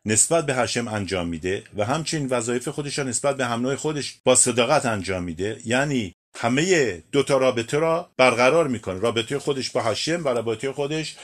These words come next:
با انسان‌های دیگه، این شخص شخص کامله. همینطور که توی پیرکهٔ آوات فصول پدران نوشته شده: «الشلشا دواریم ها اولام اومد، التورا، العبودا و الگمولات خسدیم.» دنیا روی سه پایه استواره:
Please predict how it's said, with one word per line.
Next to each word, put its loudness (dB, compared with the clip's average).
با 6
انسان‌های 0
دیگه، -2
این 0
شخص 0
شخص 2
کامله. -2
همینطور 0
که -2
توی 0
پیرکهٔ 0
آوات 0
فصول -4
پدران -2
نوشته -4
شده: -4
«الشلشا -4
دواریم -2
ها -4
اولام -2
اومد، -8
التورا، -2
العبودا -4
و -6
الگمولات -4
خسدیم.» -8
دنیا 2
روی -2
سه 0
پایه 0
استواره: -2